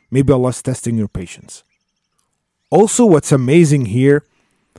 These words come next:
is that Abu Sufyan, like we said, he is technically still the leader, the main leader of Quraysh in Mecca.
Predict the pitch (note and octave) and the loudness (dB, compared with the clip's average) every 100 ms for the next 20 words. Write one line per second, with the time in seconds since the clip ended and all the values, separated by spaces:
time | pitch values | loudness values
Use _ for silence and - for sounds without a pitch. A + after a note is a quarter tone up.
0 | _ _ - D#3 D3 A#2+ C#3 - F3 G3 | _ _ -4 2 2 2 0 0 -2 0
1 | A3 D#3+ - D#3+ E3+ F#3 F#3 _ _ _ | 0 -2 0 2 4 2 -2 _ _ _
2 | _ _ _ - C#3+ - C#3+ E3 C3 F3+ | _ _ _ -8 -6 -4 -2 0 0 -2
3 | F#3+ F3 D#3+ - _ G3 G3 E3 C#3+ C#3 | 0 2 0 -4 _ -2 -2 -2 -4 -4
4 | - F#3+ C3 C#3 B2 C#3 B3 E3 A#2 A2 | 0 0 2 0 2 4 4 4 0 -2
5 | B2+ B2+ F3 A#3+ A#3 G#3+ F#3+ _ _ _ | -2 2 2 2 2 0 -2 _ _ _
6 | - D3 G#3 C#3+ C#3 - C#3 D3+ C3 - | -2 0 2 2 0 0 0 0 0 -14
7 | - - D3+ F#3 A#2 - B2+ E3+ - G#2+ | -8 0 2 2 -2 -6 -2 -2 -2 -10